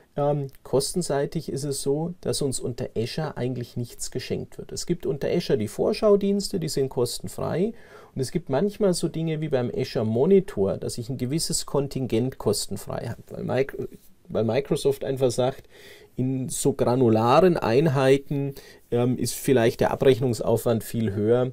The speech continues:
als das, was dahinter steckt. Und, und unter Umständen habe ich auch ein gewisses Grundrauschen, was dann nicht doppelt bezahlt werden soll. Ähm, aber das sind die seltensten Fälle. Ganz kleine Instanzen des Webservers sind kostenfrei. Ähm,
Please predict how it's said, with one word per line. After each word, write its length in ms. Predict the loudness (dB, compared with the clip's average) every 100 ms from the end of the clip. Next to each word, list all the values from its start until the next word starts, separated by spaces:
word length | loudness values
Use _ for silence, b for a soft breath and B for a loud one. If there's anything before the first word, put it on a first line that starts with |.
| B B B
als 140 | -14 -6
das, 120 | 0
was 180 | 0 2
dahinter 440 | 0 0 2 2
steckt. 340 | 4 4 4 0
Und, 140 | -4
und 180 | -2 -2
unter 520 | -2 -2 -2 2 4
Umständen 500 | 2 -2 0 0 0
habe 140 | -2
ich 100 | -2
auch 140 | -2 0
ein 80 | 0
gewisses 400 | -2 -2 -4 -2
Grundrauschen, 800 | 2 2 2 2 4 4 2 -2
was 160 | -2
dann 140 | -2 -4
nicht 200 | -2 -2
doppelt 300 | -2 -4 -2
bezahlt 540 | -2 0 0 2 2
werden 280 | 2 2 2
soll. 360 | 4 6 6 2 B B B B _
Ähm, 300 | -4 -2 -2 0
aber 160 | 0
das 160 | 2 0
sind 120 | -2
die 80 | 0
seltensten 640 | 0 0 0 -4 -4 -4
Fälle. 440 | -4 -2 -2 -6 -6
Ganz 260 | -4 -4 0
kleine 280 | 2 4
Instanzen 600 | 4 2 0 0 0 -2
des 160 | -2 -2
Webservers 640 | -4 -2 -2 0 2 0
sind 160 | 0 -2
kostenfrei. 960 | 0 0 -2 -6 -6 -2 2 4 2 -2 B B _ -4
Ähm, 420 | 0 0 0